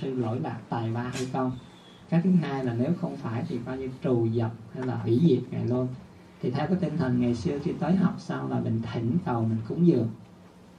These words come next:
Thì những ông thầy này mới bắt đầu đi cúng dường Đức Phật và chư tăng đi thọ trai. Với cái mưu đồ là thứ nhất để thử nội công của mấy ông này có ra trò gì không. Nếu không ra trò là tôi hủy diệt luôn. Đó không? Thành ra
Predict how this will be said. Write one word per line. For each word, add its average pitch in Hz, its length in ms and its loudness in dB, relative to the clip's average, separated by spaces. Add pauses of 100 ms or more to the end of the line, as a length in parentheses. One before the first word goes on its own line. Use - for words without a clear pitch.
(400)
Thì 127 100 -2
những 123 200 2
ông 151 180 2
thầy 123 220 -2
này 117 160 -2
mới 123 120 0
bắt 175 180 0
đầu 120 200 0
đi 127 220 0
cúng 175 200 2
dường 120 180 2
Đức 120 220 -2
Phật - 200 -4
và 120 100 -2 (100)
chư 139 160 -2
tăng 131 200 -4
đi 131 100 -2
thọ 120 260 -6
trai. 127 260 -2 (880)
Với 151 140 4
cái 180 180 4
mưu 160 240 6
đồ 120 260 2
là 113 120 2
thứ 156 80 -4
nhất 170 280 6
để 135 140 -6
thử 120 320 2 (100)
nội - 160 4 (100)
công 131 240 -2
của 135 80 -4
mấy 135 140 -2
ông 139 180 0
này 117 220 0
có 156 80 -2
ra 151 200 -4
trò 113 200 -2
gì 113 200 0
không. 123 140 0 (720)
Nếu 151 120 8
không 175 180 12
ra 135 180 -2
trò 117 160 2
là 113 160 2
tôi 127 120 -4
hủy 120 280 2
diệt 123 200 0
luôn. 131 200 0 (440)
Đó 151 160 -2
không? - 100 -6 (460)
Thành 135 220 2
ra 147 340 2